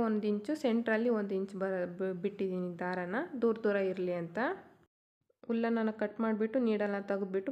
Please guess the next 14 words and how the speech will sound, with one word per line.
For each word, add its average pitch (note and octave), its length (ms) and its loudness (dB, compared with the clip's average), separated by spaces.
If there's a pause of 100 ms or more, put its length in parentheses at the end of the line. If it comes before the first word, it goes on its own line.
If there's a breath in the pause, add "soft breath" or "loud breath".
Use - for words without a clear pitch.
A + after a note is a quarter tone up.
ಮತ್ತೆ G#3+ 280 0
ಇನ್ನೊಂದು A3 340 2
ತೋರಿಸ್ತಾ F#3+ 360 -2
ಇದ್ದೀನಿ F#3 280 -2
ಅದೇ F#3+ 120 -2 (100)
ಥರನೇ, F#3 320 -2 (520 loud breath)
ಇನ್ನೊಂದು A3+ 320 2
ಕಲರ್ G3 280 -2
ಥ್ರೆಡ್ಡಲ್ಲಿ. F#3+ 460 -2 (720)
ಸಾರಿ, G#3 260 2
ನಾನು G3 160 0
ಥ್ರೆಡ್ಡು, G3+ 320 0
ಥ್ರೆಡ್ಡು F#3+ 320 0
ಅಂತಿದ್ದೀನಿ, F#3+ 480 0